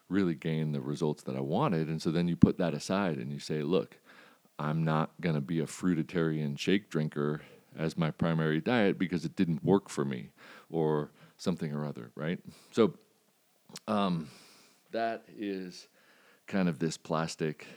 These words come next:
advice. Now, when you go to people, make sure that you go to people with real firsthand experience. And I understand that that's really hard to figure out because people can use their titles or experiences in weird ways where it's very hard for you,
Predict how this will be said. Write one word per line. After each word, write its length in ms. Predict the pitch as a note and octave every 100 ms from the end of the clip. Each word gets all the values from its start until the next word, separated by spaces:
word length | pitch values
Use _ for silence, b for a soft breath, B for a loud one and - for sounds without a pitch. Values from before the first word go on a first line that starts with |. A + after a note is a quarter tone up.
| B B -
advice. 520 | E2 D2+ D2+ D2 C#2+ F#2
Now, 100 | F2+
when 180 | G2+
you 120 | A2 F#2
go 200 | G#2+ -
to 80 |
people, 400 | F#2+ F#2 E2+ F#2+
make 220 | G#2+ A#2 -
sure 160 | C3+
that 100 | A2
you 120 | F#2+
go 200 | F2 G#2+
to 60 | A#2
people 540 | - G2+ F2+ E2+ F2 B B B B
with 160 | G#2+ E2
real 320 | G#2 A2+ G2
firsthand 480 | - F2 - F2 D#2
experience. 480 | - - D#2+ D#2
And 80 | F2+
I 40 | A2+
understand 400 | C#3 B2+ A2+ F#2+
that 100 | F2+
that's 220 | F2+ E2+
really 240 | G2 F2
hard 460 | E2 F2+ E2+ E2+ - b b b b b b b b _ _ _ _ _ _ -
to 100 | G#2+
figure 400 | - F#2 F2 E2+
out 320 | D#2+ C#2 -
because 300 | F2+ E2+ D#2
people 260 | G#2 F#2
can 220 | E2 F2 E2+
use 300 | G2 G2+ F#2
their 160 | E2
titles 520 | - F2+ E2+ D#2 D2+
or 80 | D2+
experiences 720 | C#2+ - E2+ E2+ E2 D2 C#2
in 160 | D2 C#2+
weird 260 | G2+ A#2
ways 400 | D#2+ F2+ E2+ D2+
where 160 | D2 D2+
it's 100 | -
very 500 | D2 G#2+ G2 G2 F2+
hard 400 | D#2+ F#2 F2+ E2
for 120 | -
you, 680 | D#2 F#2 G2+ E2 D#2 D#2